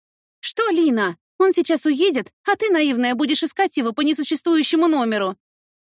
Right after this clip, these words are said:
Пишу цифры, они прыгают туда-сюда. Еле сдерживаю себя, чтобы не рассмеяться в голос. А когда возвращаю обратно канцелярию, лезу во внутренний карман пиджака за документами. «Пожалуйста», подаю девушке паспорт.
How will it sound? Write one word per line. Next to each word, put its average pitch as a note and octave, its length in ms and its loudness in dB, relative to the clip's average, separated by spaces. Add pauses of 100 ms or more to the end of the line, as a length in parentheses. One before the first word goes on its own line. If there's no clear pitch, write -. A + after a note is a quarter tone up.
(140)
Пишу D#4+ 260 -6
цифры, C#4 480 -6
они A3+ 260 -4
прыгают A3 500 -6
туда-сюда. F3 600 -6 (240)
Еле A3+ 260 -2
сдерживаю F#3 500 -6
себя, E3+ 240 -6
чтобы E3+ 260 -6
не F3 80 0
рассмеяться F3 640 -4
в D#3+ 60 -10
голос. D#3 400 -8 (640)
А B3 80 -4
когда B3+ 280 -2
возвращаю A#3+ 600 -4
обратно F3 320 -6
канцелярию, G3+ 600 -4 (160)
лезу C#4 260 -4
во G#3 100 -2
внутренний F3+ 400 -4
карман E3+ 320 -6
пиджака E3 400 -8
за E3+ 100 -6
документами. D#3 680 -8 (640)
«Пожалуйста», G3+ 680 -6 (460)
подаю E3+ 320 -4
девушке D#3+ 360 -8
паспорт. - 480 -10